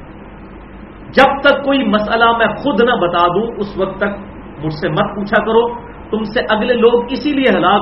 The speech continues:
ہوئے کہ وہ اپنے انبیاء کرام علیہ السلام کے ساتھ اختلاف کیا کرتے تھے، یعنی بال کی کھال نہ اتارو، اور جب میں کسی بات کا حکم دوں اس کے مطابق عمل کرو، اور جس سے منع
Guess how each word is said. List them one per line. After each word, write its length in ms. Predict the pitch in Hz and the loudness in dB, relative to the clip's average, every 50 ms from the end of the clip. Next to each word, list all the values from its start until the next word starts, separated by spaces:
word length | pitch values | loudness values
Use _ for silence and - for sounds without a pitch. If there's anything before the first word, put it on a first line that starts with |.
| - 170 | 2 0
ہوئے 180 | 170 196 202 196 | 2 2 2 2
کہ 120 | 202 202 175 | 0 0 0
وہ 120 | 185 226 220 - | 2 2 2 0
اپنے 300 | 175 156 - 196 202 190 | -2 -4 -4 -4 -4 -4
انبیاء 440 | - 165 156 151 160 180 175 175 175 | -4 -6 -6 -2 0 2 2 2 2
کرام 240 | 185 190 202 214 208 | 0 0 2 0 0
علیہ 180 | 190 180 180 170 | 0 0 0 -2
السلام 480 | 165 165 160 - 156 156 170 175 165 | -2 -6 -6 -4 -2 0 0 0 -2
کے 100 | 160 156 | -4 -6
ساتھ 420 | 147 147 156 151 180 - - - - - - - - - - - | -6 -2 0 2 2 0 0 -6 -10 -14 -16 -18 -18 -18 -8 -6
اختلاف 640 | 190 196 - - - 208 196 214 214 202 - - - - | -6 -6 -6 -2 0 4 6 6 6 6 4 2 -2 -4
کیا 160 | 160 147 131 | -2 -2 -2
کرتے 360 | 127 131 113 - - 127 117 | -4 -6 -12 -10 -10 -10 -10
تھے، 120 | - 127 127 - - - - - - | -10 -10 -12 -14 -14 -18 -18 -16 -6
یعنی 180 | - 262 277 254 | -4 -2 -2 0
بال 280 | 180 - 240 262 285 285 277 | 2 6 8 8 8 8 6
کی 100 | 277 208 | 2 -2
کھال 300 | - 226 226 240 214 202 | 2 4 6 6 6 4
نہ 40 | 180 | 2
اتارو، 360 | 160 139 143 120 107 107 95 - - - - - - - - - - - - - - - - - - - - - - - - - - - - - - - - - - - - | 2 0 -4 -4 -4 -4 -6 -8 -10 -16 -18 -18 -18 -18 -18 -18 -18 -18 -18 -18 -18 -18 -18 -18 -18 -18 -18 -18 -18 -18 -18 -18 -18 -18 -18 -18 -18 -18 -18 -18 -18 -14 -8
اور 60 | - 156 | -8 -4
جب 220 | - - 277 285 | 2 4 4 6
میں 220 | 294 294 285 294 | 4 2 2 2
کسی 140 | 285 - 247 | -2 -2 0
بات 220 | 208 202 220 240 240 | 2 4 6 6 6
کا 240 | 240 254 226 196 190 | 6 4 4 4 6
حکم 260 | 190 262 254 - 208 | 6 4 2 2 0
دوں 120 | 240 262 | -2 -2
اس 180 | 262 233 196 - | -2 -2 -4 -2
کے 100 | - 190 | -2 -2
مطابق 520 | 175 170 156 190 196 202 214 226 - - | -2 0 0 0 2 2 0 -2 -2 -2
عمل 200 | 214 220 240 240 | -2 -2 -2 -2
کرو، 160 | 240 214 208 208 | -2 -2 0 0
اور 100 | 208 196 | -2 -2
جس 240 | 156 175 185 - | -2 -4 -6 -4
سے 80 | - 165 | -4 -4
منع 300 | 160 156 175 220 240 | -2 -2 -2 0 0